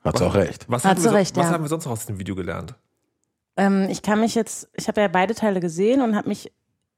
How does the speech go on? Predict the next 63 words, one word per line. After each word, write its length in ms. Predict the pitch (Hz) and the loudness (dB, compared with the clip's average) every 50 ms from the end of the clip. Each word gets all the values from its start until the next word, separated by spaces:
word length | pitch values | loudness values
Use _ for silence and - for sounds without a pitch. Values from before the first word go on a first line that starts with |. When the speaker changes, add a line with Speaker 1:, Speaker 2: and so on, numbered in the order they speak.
| _ _ _ _ | _ _ _ _
Speaker 3:
tatsächlich 500 | _ 196 185 - 196 208 208 220 202 - - | _ -4 -2 2 0 0 0 0 -2 -2 0
amüsiert 600 | 180 180 175 156 170 220 294 330 359 359 - - - | 2 0 0 0 2 2 4 4 4 2 0 -8 -2
und, 240 | - 208 214 208 - | 0 0 0 2 0
und 160 | - 202 196 | -2 -2 0
da 160 | - - 190 190 | 0 -2 0 0
saß 240 | 202 196 214 240 277 | 0 0 0 0 0
aber 120 | 220 226 | 0 0
alle 200 | 190 - 226 262 - | 0 2 0 -2 0
zwei 180 | - 240 226 | 0 0 2
Minuten 300 | 226 220 226 254 254 - | 2 4 2 2 2 0
immer 160 | 240 226 226 | 0 0 0
so 80 | 214 214 | 0 2
da 140 | - 226 226 | 2 2 2
und 80 | 220 | 2
wollte 120 | 214 214 - | 0 -2 -2
immer 100 | 220 214 | -2 -2
so, 60 | 196 | -2
„Ah, 300 | - - - 359 381 - - _ _ _ _ _ _ _ _ _ _ _ _ _ | -2 -2 -2 -2 -2 -4 -8 _ _ _ _ _ _ _ _ _ _ _ _ _
stopp, 340 | _ - 285 - - - - _ _ _ _ | _ 0 0 0 0 -12 -18 _ _ _ _
hier 120 | 262 262 | 4 4
hab 80 | 254 233 | 4 4
ich, 200 | 240 226 - - | 2 -2 -2 -4
hätte 160 | 240 233 233 | -4 -2 -2
ich, 80 | 220 - | -6 -6
hier 200 | - - 240 214 | -4 -4 -2 0
würde 100 | 214 233 | 0 -2
ich 100 | 214 - | 0 0
gerne 240 | 233 220 220 226 | 2 2 4 4
mal 360 | 220 214 214 214 202 - 202 - - _ _ _ _ - | 4 4 2 2 0 -2 -6 -12 -16 _ _ _ _ -2
einhaken 440 | 190 196 175 165 165 160 165 147 - _ - | 0 2 2 2 0 0 -4 -4 -6 _ -4
und, 200 | 170 180 170 - | -2 -2 0 0
ähm, 180 | - 180 180 175 | 0 0 0 0
was 120 | 175 - | -2 -4
dann 180 | - 170 175 160 | -4 -6 -6 -6
zum 120 | 165 175 | -4 -2
Besten 280 | 160 180 - - 180 170 | -2 -2 -2 -2 -4 -2
geben.“ 180 | 151 156 156 - - - _ _ _ _ _ _ _ _ | -2 -4 -4 -6 -10 -20 _ _ _ _ _ _ _ _
Ähm, 260 | - 180 196 208 214 | 2 4 4 4 4
aber 180 | - - 302 170 | 4 4 4 4
aus 100 | 196 - | 4 4
der 100 | - 196 | 2 2
letzten 300 | 185 247 - - - 277 | 2 2 2 0 -4 -4
Folge, 280 | 254 - 254 254 254 240 | 0 2 4 4 4 4
und 100 | 226 208 | 2 2
das 140 | 202 208 - | 0 0 0
hab 100 | 214 208 | 0 -2
ich, 140 | 202 190 - | -2 -2 -2
glaub 180 | - 202 196 190 | 0 0 0 2
ich, 100 | 185 185 | 0 -2
in 100 | 185 190 | -2 -2
der 120 | 180 - | -2 0
E-Mail 240 | - 214 240 233 233 | 0 0 2 2 0
geschrieben, 240 | 233 - - 208 180 | 0 -2 -4 -8 -6
ich 80 | - | -6
hab 80 | 196 - | -8 -10
das 100 | - 180 | -10 -8
schon 100 | - 190 | -6 -4
ein 80 | 175 175 | -4 -4
bisschen 200 | 175 - 185 165 | -6 -6 -8 -8
vergessen, 440 | 175 165 156 180 196 208 - 233 220 | -8 -6 -4 -4 -4 -2 -2 -2 0
war 140 | 196 190 | 0 0
ja 120 | 190 185 185 | 0 0 0
dieses, 340 | 180 190 180 190 185 - | -2 -2 -2 -2 -4 -4